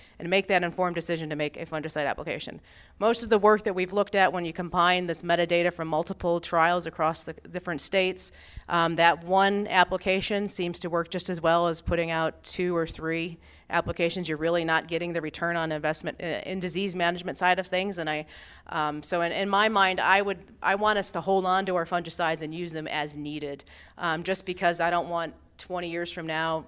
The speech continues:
we don't have money options and we, we got fungicide resistance rampant across the country. Um, but, you know, it just depends on the, the activity. So this year, yes, the diseases are active.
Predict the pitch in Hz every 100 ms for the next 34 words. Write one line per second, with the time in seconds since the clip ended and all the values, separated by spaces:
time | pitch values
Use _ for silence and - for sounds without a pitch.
0 | 160 165 160 160 160 160 170 160 160 113
1 | 160 160 170 160 160 156 156 151 147 156
2 | 143 - 165 160 160 147 156 151 - 151
3 | 143 151 143 139 135 - 113 - - 160
4 | 156 151 - - - - 180 170 165 160
5 | 180 - 220 196 190 190 220 - 214 196
6 | 185 175 170 - - - - - - -
7 | - - - - _ - 180 202 214 196
8 | 196 220 220 247 170 160 220 247 - 254
9 | 208 202 185 - 180 185 214 220 202 185
10 | 165 160 131 123